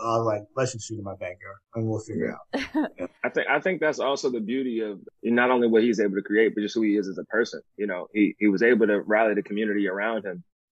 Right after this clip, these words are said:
Speaker 3: Um, we had some of his neighbors giving us extra tents you know, people stopping by, like, "Hey, if you got any problems, let us know." Like, all of those things, it, it was really a, a community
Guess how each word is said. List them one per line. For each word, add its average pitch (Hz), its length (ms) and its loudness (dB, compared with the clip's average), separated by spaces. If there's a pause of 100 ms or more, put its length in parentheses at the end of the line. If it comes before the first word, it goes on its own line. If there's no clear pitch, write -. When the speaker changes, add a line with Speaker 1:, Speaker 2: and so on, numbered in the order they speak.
(240)
Speaker 3:
Um, 92 280 0
we 120 120 6
had 104 360 4
some 117 180 2
of 104 80 2
his 104 160 2
neighbors 107 460 2
giving 104 300 -2
us 95 100 -6
extra 107 340 -4
tents - 560 -6 (420)
you 104 120 4
know, 95 180 2
people 113 260 2
stopping 110 400 0
by, 120 200 4
like, 104 120 4
"Hey, 120 220 4
if 101 60 0
you 117 60 -2
got 120 120 2
any 120 140 -2
problems, 120 400 -2
let 113 120 -4
us 117 140 -6
know." 127 200 -4
Like, 101 260 -6 (220)
all 131 160 2
of 127 60 0
those 117 260 -2
things, 120 220 -12 (120)
it, 98 340 -2
it 104 120 0
was 98 220 -6
really 113 320 2
a, 101 80 4 (360)
a - 20 -12 (100)
community 98 400 -4